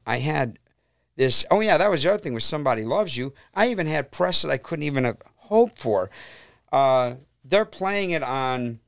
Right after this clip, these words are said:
the new, when, when, when ninety-six or ninety-eight first restarted, when Denny Sanders was there and all that, that short time period. Um,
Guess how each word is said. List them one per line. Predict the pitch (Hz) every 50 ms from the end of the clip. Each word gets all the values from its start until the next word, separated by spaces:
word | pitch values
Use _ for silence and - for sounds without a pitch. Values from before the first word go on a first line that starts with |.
| _ _ _
the | - 139
new, | 127 135 156 196 202 208 202
when, | 185 160 143 143 135 117
when, | 113 120 131 131 123 123 110 -
when | 127 127 131 127 123
ninety-six | 135 143 156 165 160 139 127 - - 143 123 - - - - - - _ _ _ _ 104 _ _ _
or | _ - 117 120
ninety-eight | 127 143 151 160 160 151 147 147 143 135 143 _
first | _ - 170 196 208 196 - -
restarted, | 160 160 143 131 - - 151 135 135 135 127 123 110
when | 107 107 107 104 101
Denny | 101 120 117 117 113
Sanders | 107 - - 160 156 156 147 135 117 110 104 104
was | 104 98 92
there | 101 107 101 101 101 101
and | 101 104
all | 104 104
that, | 101 101 98 98 -
that | 110 101 95 -
short | - - 127 120 123 127 -
time | - 131 127 131
period. | 117 - 123 113 101 101 - - - - - - - - - - - _ _ _ _ _
Um, | - 127 123 123 120 120 123